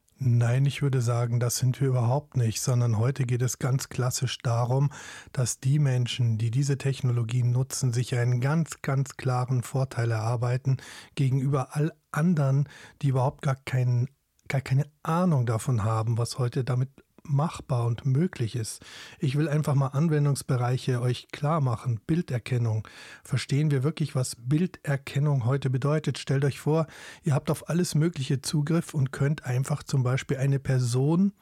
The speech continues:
ja fast schon durchs Netz jagen, sehen, auf welcher Webkamera, auf welcher Verkehrskamera, auf wo diese Person auftaucht, kann ich sie identifizieren. Oder Objekterkennung, Gesichterkennung, Mustererkennung, Bilderkennung,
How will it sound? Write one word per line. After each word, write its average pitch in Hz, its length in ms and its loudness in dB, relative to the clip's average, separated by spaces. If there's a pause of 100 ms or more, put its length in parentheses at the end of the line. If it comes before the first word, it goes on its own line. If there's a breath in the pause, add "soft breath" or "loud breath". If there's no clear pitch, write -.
(380 soft breath)
ja 151 200 0
fast - 340 -4
schon 147 180 4
durchs 131 280 0
Netz - 420 0
jagen, 123 600 0 (380 loud breath)
sehen, 143 420 2
auf 135 180 -2
welcher 143 340 0
Webkamera, 127 640 0
auf - 240 -4
welcher 151 340 2
Verkehrskamera, 139 960 -2
auf 165 300 -4
wo 147 400 2 (360 loud breath)
diese 156 300 2
Person 135 440 2
auftaucht, 135 680 -2
kann 151 200 2
ich 160 140 0
sie 151 140 -2
identifizieren. 143 1300 0 (420 loud breath)
Oder 147 240 2
Objekterkennung, 131 720 0
Gesichterkennung, 131 720 0
Mustererkennung, 131 680 0
Bilderkennung, 139 600 0